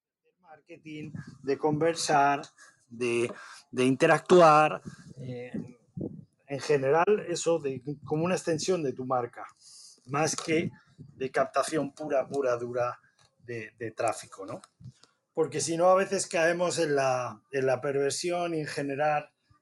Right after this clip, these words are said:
eh, contenidos un poco dudosos en algunos casos, ¿no?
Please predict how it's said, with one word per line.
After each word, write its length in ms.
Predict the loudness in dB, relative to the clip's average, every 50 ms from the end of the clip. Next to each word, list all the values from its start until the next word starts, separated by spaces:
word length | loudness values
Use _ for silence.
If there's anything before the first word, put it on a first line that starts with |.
| _ _
eh, 720 | -6 -4 -2 -2 0 -2 -2 -2 -2 -2 -2 -2 -4 -6 -8 -12 _ _ _ -20 -20 -20 -20 -20 -20 -20 -20 -20 -20 _ -20 -20 -20 _
contenidos 680 | -8 -6 -6 -4 -2 0 0 0 2 2 0 0 0
un 140 | -2 -4 -2
poco 800 | -4 -4 -2 0 2 2 4 2 2 0 -2 -4 -8 -10 -12 -16 _ _ _ _ _ _ _ _
dudosos 600 | -6 -2 0 4 6 6 4 4 2 -2 -8 -8 -8
en 100 | -6 -4
algunos 300 | -4 -4 -4 -4 -6 -8
casos, 400 | -8 -10 -10 -10 -12 -14 -8 -8
¿no? 180 | -8 -8 -8